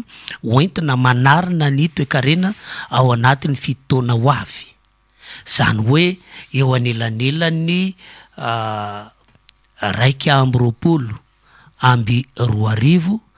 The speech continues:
ka hatrany amin'ny fito amby roapolo amby roa arivo, ary dia hisy vola be hatrany amin'ny fito, a, dimampolo sy fitonjato miliara euro azo indramina. Ireo firenena samihafa izany a,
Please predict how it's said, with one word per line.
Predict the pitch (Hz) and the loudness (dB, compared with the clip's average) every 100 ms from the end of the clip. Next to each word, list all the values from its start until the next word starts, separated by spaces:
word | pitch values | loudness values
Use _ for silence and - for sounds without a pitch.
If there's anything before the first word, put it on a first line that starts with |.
| _ _ _ - | _ _ _ -2
ka | 185 - | -2 0
hatrany | 110 - 156 165 147 | -4 0 2 2 2
amin'ny | 127 127 156 180 - _ _ _ | 0 2 2 2 -4 _ _ _
fito | - 185 147 | -4 -2 -2
amby | 123 | 0
roapolo | 113 101 - 165 175 190 _ _ - | 0 0 0 0 0 -2 _ _ -4
amby | 120 113 | -2 -2
roa | 107 98 | -4 -4
arivo, | 92 147 170 170 190 185 - - - | 0 2 2 2 -4 -4 -14 -16 -6
ary | - 131 - | 0 0 0
dia | 110 | -2
hisy | 120 - - | 2 0 0
vola | 117 113 104 - | -2 -4 -2 2
be | 135 160 | 4 4
hatrany | 135 135 120 120 | 2 -2 0 -2
amin'ny | 120 139 160 165 - - - | 0 2 0 -2 -12 -20 -10
fito, | - 165 - - - | -2 -2 -2 -12 2
a, | 135 127 | 2 4
dimampolo | - 131 120 - 175 156 | 2 2 0 0 -2 0
sy | - | -4
fitonjato | 135 143 110 - 135 | -2 0 0 0 0
miliara | 120 113 127 135 120 104 - _ - _ | 0 2 4 4 2 -4 -16 _ -20 _
euro | 180 147 131 151 165 - _ _ _ _ _ | 2 4 4 4 2 -6 _ _ _ _ _
azo | 135 131 127 - 110 - - - - - | 2 2 2 0 -4 -10 -18 -20 -20 -6
indramina. | 196 - 160 151 113 - _ _ _ - | -2 2 2 2 0 -8 _ _ _ -6
Ireo | 131 | -4
firenena | - 143 127 156 127 | -4 -4 -4 -8 -4
samihafa | - 135 120 143 - | -4 -4 -2 -4 -2
izany | 143 151 | 0 0
a, | 156 | 0